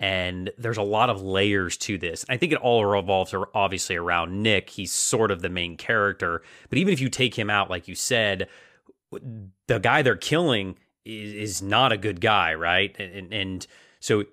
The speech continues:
the, who, who is the true killer in this story? Is killing the killer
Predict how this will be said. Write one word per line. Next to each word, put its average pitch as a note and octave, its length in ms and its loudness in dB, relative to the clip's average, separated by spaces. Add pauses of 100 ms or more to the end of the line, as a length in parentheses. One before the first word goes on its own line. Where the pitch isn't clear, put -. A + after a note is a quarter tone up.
the, A#2+ 80 -2
who, D#3 320 -4
who F3+ 200 6
is C3 180 2
the A2+ 60 -4
true D3 240 0
killer A#2 400 2
in A2 220 -2
this F#2 160 -4
story? F#2 580 2
Is G#2+ 180 -10
killing A#2+ 340 -2
the G2 80 -2
killer A#2 540 2